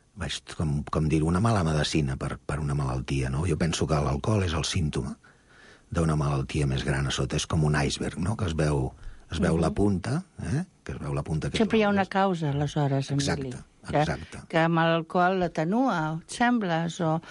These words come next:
Speaker 2: o, o ho veus tu menys gran, o, o
Speaker 1: Mm.
Speaker 2: te va-, e-, evades, no?
Speaker 1: Exacte,
Speaker 2: No?
Speaker 1: exacte. Jo suposo que és la, és l'evasió, no? Vull
Speaker 2: Val.
Speaker 1: dir, jo penso que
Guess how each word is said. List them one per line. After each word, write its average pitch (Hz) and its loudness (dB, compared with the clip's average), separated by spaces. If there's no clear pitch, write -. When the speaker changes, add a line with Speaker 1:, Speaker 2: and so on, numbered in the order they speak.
Speaker 2:
o, 196 2
o 202 0
ho 190 2
veus 202 0
tu 208 2
menys 175 0
gran, 214 2
o, 165 -2
o 190 2
Speaker 1:
Mm. 190 2
Speaker 2:
te 180 4
va-, 165 0
e-, 180 -2
evades, 180 2
no? 208 2
Speaker 1:
Exacte, 190 -2
Speaker 2:
No? 85 -8
Speaker 1:
exacte. 82 -2
Jo 90 2
suposo 107 2
que 107 2
és 90 0
la, 78 -2
és 82 -2
l'evasió, 76 -2
no? - -2
Vull - 0
Speaker 2:
Val. 160 0
Speaker 1:
dir, - -12
jo 87 2
penso 92 0
que 92 0